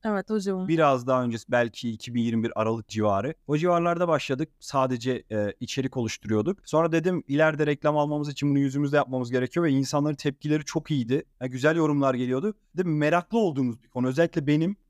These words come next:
Speaker 2: Ya benim kız arkadaşım Danimarkalı. Biz de bir zaman Danimarka'ya gitmeyi konuştuk. Nasıl gideriz, gidemiyoruz. Hani vize süreçleri nasıl, belgeler neler. O kadar çok araştırdık ki konuyu öğrendik yani. Öğrenince dedik ki, "Ba-, bayağı araştıran var. Biz bunu işe çevirelim. Böylelikle kendi kendine gelişti." Sonra gelen tepkiler,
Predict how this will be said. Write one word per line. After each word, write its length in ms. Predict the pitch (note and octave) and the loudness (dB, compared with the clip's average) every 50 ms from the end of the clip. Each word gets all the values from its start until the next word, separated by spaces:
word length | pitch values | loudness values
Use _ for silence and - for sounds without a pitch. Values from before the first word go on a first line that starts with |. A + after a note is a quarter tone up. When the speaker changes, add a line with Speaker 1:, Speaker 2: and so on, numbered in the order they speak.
| - | -4
Speaker 2:
Ya 140 | D3 C#3+ C#3 | -2 -2 0
benim 140 | D#3 D#3+ F3 | 0 -2 -2
kız 140 | - F3+ F#3 | -2 0 0
arkadaşım 380 | F#3+ F3+ F#3 G#3 G#3 G3 D#3 | 2 2 2 -2 -4 0 2
Danimarkalı. 720 | E3 E3+ E3+ F3+ F#3 F#3 F#3+ F3+ - - D3 C#3+ E3+ G#3+ - _ _ | 2 2 4 4 2 0 0 -2 -2 -2 -2 -2 -2 -4 -6 _ _
Biz 140 | E3 D#3+ D#3+ | -6 -4 -2
de 120 | F#3 E3 | 0 0
bir 120 | E3+ F3+ F3+ | 0 0 0
zaman 380 | D#3+ F#3 F#3+ F#3+ F#3+ F#3 E3+ | 2 2 2 4 2 2 2
Danimarka'ya 440 | E3 E3+ F3 F3+ F3+ F3 - - E3 | 2 2 2 2 2 0 0 -2 -8
gitmeyi 260 | D#3 - F3 F3 F3+ | -8 -4 -4 -4 -2
konuştuk. 400 | - - E3+ C#3+ C3 - - _ - C3+ | -2 0 0 0 -2 -4 -8 _ -2 0
Nasıl 260 | D3 D#3 - - D#3 | 0 0 0 -2 -4
gideriz, 380 | D#3+ D3 D#3 D#3 D3+ D3 C3+ | -2 0 0 2 0 0 -4
gidemiyoruz. 680 | - C3+ C3 D#3 D#3 D#3+ D#3+ D#3 D3+ D3+ D#3 D3+ - - _ | -6 -4 0 2 2 4 4 2 2 0 -2 -6 -8 -12 _
Hani 340 | _ - C#3+ D3 D3 C#3+ C3 | _ -2 0 0 0 0 -2
vize 200 | C#3 C#3+ C#3+ D#3 | -4 -4 -4 -4
süreçleri 560 | D3 - D#3 E3 D#3+ - - D#3+ D#3 D#3 D#3 | -4 -2 0 0 0 0 0 -2 0 0 0
nasıl, 320 | D#3+ D#3+ - - D#3 C#3+ C#3 | 0 0 -2 -4 -4 0 0
belgeler 480 | C#3+ D3 D3 D3 D#3+ D#3+ E3 E3 D#3+ | 0 0 0 0 0 0 0 0 0
neler. 240 | D#3+ D#3+ E3+ G3+ A3+ - _ _ - | 0 0 0 0 0 -2 _ _ -12
O 80 | B2+ | -8
kadar 260 | - D#3+ F3 G3+ A#3+ | -4 0 2 2 2
çok 160 | A#3+ - A3 A3 | 2 2 0 2
araştırdık 540 | G#3+ G#3+ G3+ - - A#3 A3+ - C#4 _ | 2 2 0 -2 -4 -8 -6 -8 -10 _
ki 160 | - - - - _ _ - | -14 -14 -14 -14 _ _ -8
konuyu 280 | D#3 F3+ G#3+ C4 C#4 | -4 0 2 4 4
öğrendik 440 | B3+ G3+ D3+ C3+ B2 A#2+ A2 - - | 4 4 2 2 0 -2 -4 -6 -6
yani. 260 | A#2 G#2+ G2+ F#2+ F#2+ - _ | -6 -4 -4 -6 -10 -10 _
Öğrenince 420 | C3+ D3 E3+ G3+ B3 C4 B3 B3+ B3 | -2 0 2 4 4 4 2 2 2
dedik 240 | B3 B3+ C#4 - - | 2 0 0 -2 -4
ki, 140 | G#3+ F3+ - _ - | -8 -8 -8 _ -2
"Ba-, 200 | F#3+ G#3 G#3 - | -2 -2 0 4
bayağı 240 | G3 A3 B3+ A#3+ G3+ | 4 4 6 6 4
araştıran 520 | E3 D3+ D3 C#3+ - - D#3 D3 D3 E3 G#3+ | 2 2 0 -2 -4 -4 -2 -2 0 0 0
var. 160 | C4 C4+ A3 | 0 -2 -2
Biz 120 | G#3 F3+ | -4 -2
bunu 120 | G3 B3 A#3 | 0 0 0
işe 240 | G3 E3 - A3 G#3 | 0 0 -2 -4 -2
çevirelim. 540 | - E3+ C#3+ B2+ A#2 A#2 B2 F#3 B3 C4 - _ - | -2 -2 -2 -2 0 0 0 0 -2 -4 -6 _ -2
Böylelikle 380 | F#3+ A#3+ A#3 G#3 G3 - A#3+ A3 | 0 2 2 2 0 0 -2 -4
kendi 280 | - - G3 G#3 A#3 A3 | -2 0 0 0 0 0
kendine 300 | - G#3 F#3+ E3 D3 C3+ | 2 0 2 2 2 0
gelişti." 400 | A#2+ B2+ B2+ B2 - - - G3 | 0 0 -2 -2 -4 -8 -8 -4
Sonra 220 | - F#3+ F#3+ G3 | -2 0 0 0
gelen 320 | E3+ F3 F3+ F3+ F3+ F3+ E3+ | 0 0 0 2 0 0 0
tepkiler, 640 | - F#3 F3 - - F#3 E3+ F3 E3+ E3 E3 - | -2 -2 -2 -2 -4 -2 2 2 2 2 0 -4